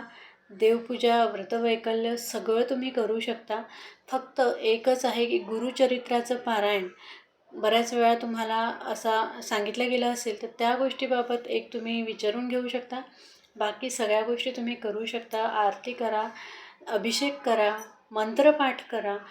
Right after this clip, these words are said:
या सगळ्या गोष्टी तुम्ही मनापासून करा आणि ईश्वराला मनापासून हाक द्या, तो तुमच्या हाकेला नक्कीच येईल. विधवा स्त्रीचं पण एक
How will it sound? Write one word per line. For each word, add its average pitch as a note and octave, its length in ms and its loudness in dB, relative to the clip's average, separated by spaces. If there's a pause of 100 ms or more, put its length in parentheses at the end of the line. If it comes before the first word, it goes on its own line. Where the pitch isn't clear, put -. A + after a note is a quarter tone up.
(300)
या A#3+ 140 0
सगळ्या A#3+ 360 0
गोष्टी C4+ 240 -2
तुम्ही B3+ 260 -6
मनापासून A#3 680 -4
करा A#3+ 220 -4 (420)
आणि A3+ 200 2 (280)
ईश्वराला A#3+ 680 6
मनापासून A3+ 680 -4
हाक A3 320 -6
द्या, A3+ 140 -2
तो A#3+ 180 0
तुमच्या A#3 540 -4
हाकेला G#3+ 480 -2
नक्कीच G3+ 560 -4
येईल. B3+ 200 -2 (480)
विधवा A#3+ 340 0
स्त्रीचं C4 420 -8
पण A#3+ 240 -6
एक - 420 -12